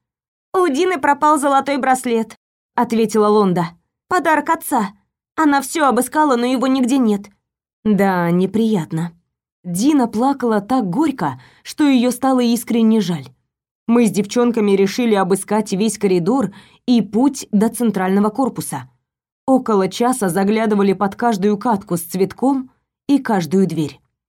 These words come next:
«А может, его кто-то украл?» — выдала соседка Дины, Алиса. «С ума сошла!» — фыркнула Лонда.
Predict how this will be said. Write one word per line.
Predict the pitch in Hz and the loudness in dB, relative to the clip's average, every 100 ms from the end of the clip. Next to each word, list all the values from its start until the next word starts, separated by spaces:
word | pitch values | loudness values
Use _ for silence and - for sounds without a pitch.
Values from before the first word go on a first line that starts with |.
| _ _ _ _ _ _ _ _ _ _ _ | _ _ _ _ _ _ _ _ _ _ _
«А | 349 | 0
может, | 311 320 311 | 2 2 0
его | 311 330 349 | -2 -2 -2
кто-то | - 381 370 | -4 -2 -2
украл?» — | 359 370 381 381 349 _ _ _ _ | -2 0 2 2 0 _ _ _ _
выдала | 214 254 220 208 202 | 0 2 4 4 2
соседка | 220 202 240 214 202 | 0 0 -2 0 -2
Дины, | 175 247 277 170 165 | 0 2 2 0 0
Алиса. | 233 226 170 - 131 - _ _ _ _ _ _ _ | 0 0 -2 -4 -10 -12 _ _ _ _ _ _ _
«С | - - | -10 -2
ума | 254 240 262 | 0 2 0
сошла!» — | 233 - 190 180 - _ _ _ _ | -2 -2 -2 -2 -8 _ _ _ _
фыркнула | - 247 214 214 220 | 0 2 4 4 4
Лонда. | 214 185 170 | 4 2 0